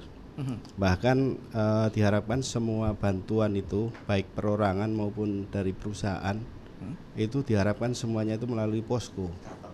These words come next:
Speaker 1: Jangan
Speaker 2: Se-
Speaker 1: sendiri-sendiri gitu ya.
Speaker 2: Ah, sehingga tercatat ada jumlahnya berapa, terus jumlah kekuatan pengungsi itu ada berapa, atau mungkin kekuatan orang yang membutuhkan itu ada berapa.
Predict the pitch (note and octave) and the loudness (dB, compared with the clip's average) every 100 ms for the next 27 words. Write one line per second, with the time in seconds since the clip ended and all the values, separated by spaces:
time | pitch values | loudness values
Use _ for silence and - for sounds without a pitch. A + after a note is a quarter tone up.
0 | - - E3+ E3+ F3 D#3 F3 E3+ - E3+ | -10 4 6 6 4 6 10 10 10 8
1 | F3 D3+ C#3 G3+ - G#3+ B3 - - D3+ | 8 8 6 10 12 12 12 8 6 0
2 | - - A2+ A2 C3+ D#3 C3+ F2+ - - | -2 2 4 8 10 10 10 6 -2 0
3 | A#2 B2+ A2 - C3+ C3+ - A#2 G#2+ G2+ | 4 8 8 10 8 8 0 4 6 4
4 | G#2+ G#2 G2+ G#2 G2+ G2+ F#2+ - A#2 C3+ | 4 6 6 6 6 6 6 4 4 4
5 | C#3 - A2+ - G#2+ G2+ F#2 G#2 G2 G#2 | 2 0 -2 0 0 0 4 4 4 0
6 | G#2 G#2 G#2 G#2+ G2 G2 G#2 G#2 - A2 | 2 4 4 0 0 0 2 0 2 2
7 | A2 G#2+ G#2+ F#2+ G2 F2+ F2 A2+ A#2 A#2 | 4 4 4 2 2 2 0 -2 -2 0
8 | G2 F#2+ F#2+ - F#2+ F#2 F#2 G2 G2+ F#2+ | -2 -2 -2 -2 0 0 -2 -2 0 0
9 | G#2 G#2 E2 - A2 G#2 G2+ G#2 G#2+ A2 | 0 -2 -4 -2 2 4 4 4 4 4
10 | G#2+ G#2+ A2+ A2 A2+ C3 G#2+ G2+ G#2+ A2+ | 6 6 6 4 2 2 2 2 2 2
11 | - D#2+ | -4 -8